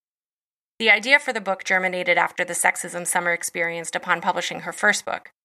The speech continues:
when she would regularly encounter men who dismissed her intelligence and authority on the subject she'd spent years researching, even going so far as to accuse her of sleeping with sources. Here, we talk a lot about feminism and femininity within the patriarchal power struggle,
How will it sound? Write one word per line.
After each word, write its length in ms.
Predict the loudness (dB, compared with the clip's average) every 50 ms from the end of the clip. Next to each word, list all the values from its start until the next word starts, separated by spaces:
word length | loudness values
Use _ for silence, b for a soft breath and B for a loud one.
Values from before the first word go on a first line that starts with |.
| _ _ _ -4
when 60 | 0
she 140 | 2 2 4
would 140 | 2 4 6
regularly 520 | 6 6 6 6 6 6 6 6 4 2
encounter 420 | 2 0 0 0 2 2 2 4 4
men 280 | 6 6 4 4 2
who 120 | -2 -4 -2
dismissed 400 | 0 0 0 0 0 0 2 4
her 80 | 4
intelligence 540 | 4 4 4 4 4 4 4 0 -2 -4 -4
and 80 | -8 -6
authority 400 | -2 2 4 4 4 4 2 0
on 60 | 0
the 60 | 0
subject 400 | 2 2 4 4 4 2 0 0
she'd 200 | -2 -8 -6 -6
spent 240 | -4 -2 -2 -2 -2
years 380 | -2 0 4 4 4 4 2 0
researching, 560 | -2 0 0 0 -2 -2 -2 -6 -8 -8 -10 _ _ _ _ _ _ _ _ _ _ _
even 260 | -2 0 2 2 2
going 240 | 4 6 6 6 4
so 140 | 2 0 0
far 200 | 4 6 6 6
as 100 | 6 2
to 100 | -2 -6
accuse 360 | -6 -6 -8 -8 -6 -6 -4
her 100 | -4 -4
of 60 | -4 -4
sleeping 400 | -4 -6 -6 -8 -8 -10 -10 -8
with 100 | -6 -6
sources. 560 | -4 -4 -4 -4 -6 -8 -8 -10 -12 -14 -16 _ _ _ _ _ _ _ _ _ _ _ _ _ _ _ _ _ _ _ _ _ _ _ _ _ _ _ _
Here, 280 | 4 6 8 8 8 6
we 140 | 4 2 2
talk 240 | 4 6 6 6 6
a 60 | 8
lot 160 | 8 8 8
about 240 | 8 6 4 4 4
feminism 500 | 4 4 4 4 2 0 0 0 0 0
and 140 | -2 0 2
femininity 640 | 2 2 2 2 0 0 0 -2 -4 -6 -6 -6
within 300 | -4 -4 -4 -2 -2 -2
the 60 | -2 -4
patriarchal 520 | -6 -6 -4 0 2 2 2 2 0 -4
power 280 | -4 0 2 2 2 0
struggle, 440 | -2 -2 0 0 0 -2 -4 -8